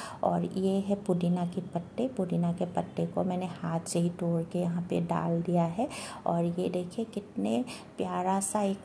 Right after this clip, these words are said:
कलर आ रहे हैं तरबूज का और हमें कितने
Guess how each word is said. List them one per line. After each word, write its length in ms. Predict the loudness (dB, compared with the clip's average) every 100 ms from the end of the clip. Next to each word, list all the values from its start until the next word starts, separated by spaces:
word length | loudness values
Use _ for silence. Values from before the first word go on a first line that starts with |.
| 0
कलर 180 | 2
आ 340 | 4 4 4 4
रहे 260 | 4 4
हैं 220 | 4 2 0
तरबूज 840 | -4 -2 4 4 6 4 4 0
का 200 | -2 -2 -2 -2
और 200 | 2 4
हमें 480 | 2 0 -2 0 -2
कितने 380 | -4 -2 0